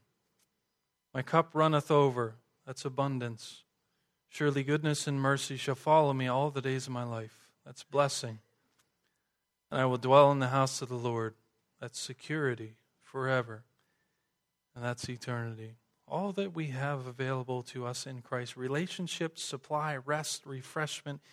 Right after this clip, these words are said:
healing, guidance, purpose, testing, protection, faithfulness, discipline,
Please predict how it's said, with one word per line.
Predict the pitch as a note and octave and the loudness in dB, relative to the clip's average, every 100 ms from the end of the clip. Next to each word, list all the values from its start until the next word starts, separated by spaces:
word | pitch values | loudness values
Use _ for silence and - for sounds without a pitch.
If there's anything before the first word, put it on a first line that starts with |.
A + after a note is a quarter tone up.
| _ | _
healing, | - F#3 F3+ E3+ D#3 | -6 -2 0 0 2
guidance, | D3 D#3 E3 D3+ | 6 6 4 -2
purpose, | - - E3+ E3 - | -4 -2 -2 -2 -6
testing, | - F3+ E3+ - D#3+ D3 - - _ | -2 -2 0 -4 -4 -4 -8 -20 _
protection, | C#3+ C3+ F3+ F3+ - F3+ | -8 0 2 2 0 -2
faithfulness, | D#3+ F3 F3+ - E3 D#3 C3 | 0 2 2 2 0 0 0
discipline, | F3 E3 D#3+ - D3+ C#3 | -2 0 -4 0 0 0